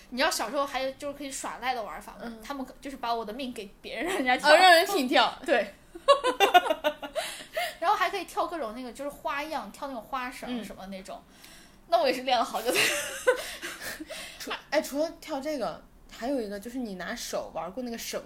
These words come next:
Speaker 2: 子没？就是变来变去，变来变去那个。
Speaker 1: 哎，那个我很擅长。<laughs> 我只是找了个擅长，我腿不擅长，但我手擅长。
Speaker 2: 嗯。
Speaker 1: 因为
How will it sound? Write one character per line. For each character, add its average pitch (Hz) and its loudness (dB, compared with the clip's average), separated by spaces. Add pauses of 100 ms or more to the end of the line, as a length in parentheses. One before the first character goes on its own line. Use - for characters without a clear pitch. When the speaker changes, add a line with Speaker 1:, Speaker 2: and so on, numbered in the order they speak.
(120)
Speaker 2:
子 247 -6
没？ 202 -10 (320)
就 - -4
是 262 0 (200)
变 262 4
来 240 4
变 285 2
去， 311 0
变 294 2
来 254 0
变 269 -2
去 262 0
那 285 4
个。 - 0
Speaker 1:
哎， 508 0
那 - 0
个 466 6
我 277 12
很 349 2
擅 302 0
长。 - -6
<laughs> - 2 (1120)
我 523 10
只 494 12
是 466 10
找 349 10
了 330 10
个 453 4
擅 427 2
长， 277 0 (140)
我 311 -6
腿 247 2
不 226 -4
擅 320 2
长， 349 -2
但 330 -2
我 453 -4
手 302 -2
擅 240 -4
长。 - -12
Speaker 2:
嗯。 254 -2
Speaker 1:
因 349 -8
为 330 -4